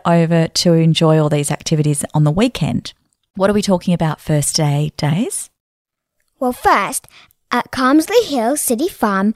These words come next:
Speaker 2: you can enjoy hands-on experience of a real farmyard and enjoy a family day out in nature. The unique interactive farm is less than forty kilometres from the city in Sydney's Greater West. You can get up close to an amazing range of lovable native and farmyard animals.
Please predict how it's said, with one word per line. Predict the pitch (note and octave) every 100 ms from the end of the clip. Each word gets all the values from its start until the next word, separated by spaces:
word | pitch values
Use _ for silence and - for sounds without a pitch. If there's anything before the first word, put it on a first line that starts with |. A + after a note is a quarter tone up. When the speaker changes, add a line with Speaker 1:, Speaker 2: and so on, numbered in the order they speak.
| - -
Speaker 2:
you | -
can | D#4+ D4+
enjoy | D4+ D4+ C#4
hands-on | C4 B3+ C#4 E4+ A4 B4+
experience | - - C#4+ A3 A3+ E4 - - - -
of | B3+
a | B3
real | G#3+ A3+ A#3+ F#4
farmyard | - B3 G#3+ G#3+ G3+ A3+
and | A3
enjoy | A#3 B3 B3+ B3
a |
family | - A#3+ B3+ F#4+ G4
day | A#3+ B3+
out | G#3+ G#3
in | G3+ G3+
nature. | A#3+ A#3+ - A2+ A3 _ _ _ -
The | D#4
unique | D#4 D4 C#4+ D#4+ -
interactive | - D#4+ E4 D4+ D4 B4
farm | B4 - G#3 G3+ A#3
is | - B3
less | B3 B3
than | B3
forty | A#3+ C4 B3 F4+
kilometres | G#4+ G#4+ A3+ G#3 G#3 G#3+
from | - B3
the | A#3+
city | - A3 A#3+ E4+
in | A4
Sydney's | - A3 G#3+ A3 -
Greater | G#3+ G3 F#3
West. | A#3+ C#4+ - - - - _ _ _ _ _ _ _ - _ _ _
You | E4
can | E4 D4
get | D#4
up | A4+ B4
close | C#4 A#3 A#3+
to | B3+
an | A3+
amazing | G#3+ G3+ G#3 D#4 G#4
range | D4 A3 A3
of | G#3+ G3
lovable | G#3 G3+ A#3+ F4+ B4
native | A#3+ A3+ G3+ G3+ A3+ -
and | G#3
farmyard | A3+ D4 D4 C#4+ C#4
animals. | - A3 F3+ C#3+ - -